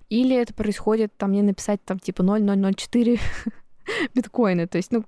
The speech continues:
как это обычно делают, как это лучше делать? Вот, ну, если тут можешь как-то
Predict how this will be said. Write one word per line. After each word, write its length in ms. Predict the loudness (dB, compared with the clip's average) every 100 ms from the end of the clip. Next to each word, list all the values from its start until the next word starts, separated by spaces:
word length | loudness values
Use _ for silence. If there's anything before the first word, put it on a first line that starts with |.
| -8
как 260 | -4 -2 0
это 260 | -2 0 0
обычно 380 | 0 0 2
делают, 320 | 2 4 2 0
как 200 | -4 -4
это 160 | -2
лучше 260 | 0 0 0
делать? 280 | 0 0 -2
Вот, 160 | -8 -2
ну, 220 | -2 -2 -4
если 220 | -8 -8
тут 220 | -12 -6 -2
можешь 180 | -2
как-то 380 | -4 -12 -10 -10